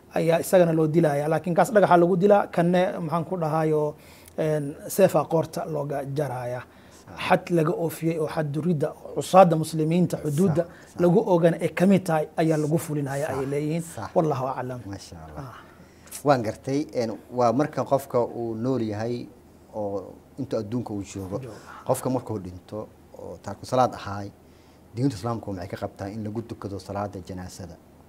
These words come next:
Speaker 1: Ilaahay naga koriyo, een, musiibo waayay.
Speaker 2: Sax.
Speaker 1: Qof muslim ah in markaa, een, taariku salaadnimo uu ku dhinto, xanuunna waayay in markaa janaasadiisa iyo meydkiisa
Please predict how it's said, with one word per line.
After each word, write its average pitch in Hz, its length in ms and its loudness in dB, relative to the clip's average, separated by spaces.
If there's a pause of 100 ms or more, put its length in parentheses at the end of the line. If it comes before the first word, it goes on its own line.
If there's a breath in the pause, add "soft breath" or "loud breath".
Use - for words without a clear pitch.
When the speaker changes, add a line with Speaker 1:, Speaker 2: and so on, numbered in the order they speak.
(160)
Speaker 1:
Ilaahay 170 340 2
naga 160 240 -2
koriyo, 165 540 0 (300)
een, 147 440 -6 (140)
musiibo 160 600 0
waayay. 147 460 2 (240)
Speaker 2:
Sax. - 220 -20 (220)
Speaker 1:
Qof - 200 -10
muslim 160 440 0
ah 165 160 -2 (920 soft breath)
in 160 100 -2
markaa, 147 560 -2 (120)
een, 139 360 -4 (640)
taariku 147 320 -4
salaadnimo 151 640 -2
uu 131 120 -6
ku - 120 -8
dhinto, 175 440 0 (840 soft breath)
xanuunna 175 420 4
waayay 151 580 2 (640 soft breath)
in 175 180 0
markaa 160 340 0
janaasadiisa 156 760 -2
iyo 147 140 -6
meydkiisa 156 760 -4